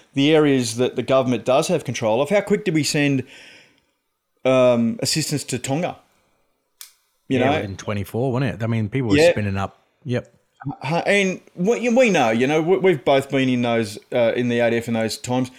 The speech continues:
Speaker 1: You just go to work anyway. You wanna help, you join the Army or the Defence Force to help Australians. So it's not hard for the bosses to call, you know, opera-, or people back into work, because most of the time they're coming back already,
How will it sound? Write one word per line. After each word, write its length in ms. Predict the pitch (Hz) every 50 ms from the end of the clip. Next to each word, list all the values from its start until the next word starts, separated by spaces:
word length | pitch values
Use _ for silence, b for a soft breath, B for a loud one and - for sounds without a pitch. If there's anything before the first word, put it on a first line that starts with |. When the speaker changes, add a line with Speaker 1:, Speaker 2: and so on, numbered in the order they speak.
| B B B
Speaker 1:
You 80 | B 233
just 180 | - 339 -
go 120 | - 220 170
to 80 | 156
work 240 | 143 147 139 127 -
anyway. 220 | 151 185 196 190 196
You 100 | 220 226
wanna 180 | 254 240 202
help, 220 | 180 208 214 214 165
you 100 | 175 160
join 400 | 131 - 170 180 214 233 233 208
the 120 | 175 135
Army 360 | 123 131 143 160 143 123 113
or 80 | 117 117
the 100 | 117 -
Defence 300 | 165 - - 135 - -
Force 200 | 135 117 110 -
to 160 | - 151 131
help 360 | 127 127 156 165 165 156 156 -
Australians. 600 | - - - 123 127 147 131 104 - - - - B B B B B B B B B B
So 420 | B - - 185 175 170 165 165 156 - B B B B B B _
it's 600 | - - 214 220 - - - 170 160 - - -
not 200 | 190 196 220 233
hard 440 | 175 143 143 135 139 151 156 151 131
for 540 | - - - 135 131 131 127 127 123 123 117
the 100 | 117 120
bosses 400 | 95 123 127 143 - - 131 -
to 100 | - -
call, 480 | - - 139 135 127 120 110 104 - - _ _ -
you 140 | 143 127
know, 320 | 113 117 123 139 156 156 - - _ _ _ _ _ -
opera-, 300 | 143 139 - 135 127 -
or 180 | 127 123 117
people 260 | - - 147 139 135
back 280 | 120 104 131 127 123 -
into 120 | 127 117
work, 440 | 110 117 143 147 120 120 120 - -
because 260 | - 160 147 180 143
most 200 | 160 175 190 214
of 60 | 214 -
the 120 | 165 -
time 140 | 147 135 127
they're 100 | 127 120
coming 260 | 117 - 127 123 120
back 220 | 110 123 120 117 -
already, 400 | 120 135 156 - - - -